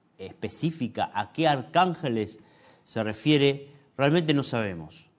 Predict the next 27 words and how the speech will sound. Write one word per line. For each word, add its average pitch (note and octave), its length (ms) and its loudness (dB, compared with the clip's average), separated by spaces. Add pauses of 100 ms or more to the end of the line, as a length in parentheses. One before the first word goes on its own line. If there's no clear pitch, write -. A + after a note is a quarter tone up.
(180)
Lo A2 100 -8
cierto, D#3+ 420 2
sabemos D#3+ 460 4
que B2+ 80 0
va A#2+ 100 8
a B2 60 8
haber C#3 180 6
una A#2+ 320 4
voz B2+ 420 4 (220)
de A2 80 -6
un A#2 100 0
arcángel F3 680 4 (280)
que A2+ 120 0
va D3 200 12
a - 20 8
acompañar A#2+ 760 -2 (540)
ahí A#2 500 0
a G#2 100 -6
la F#2+ 140 -6
voz G#2 220 -4
de G2 160 -4
nuestro G#2 640 -6
Señor, G2 580 -6 (1160)
la - 160 -20
voz A2 260 -6
de G2+ 60 -4
arcángel. G2 720 -6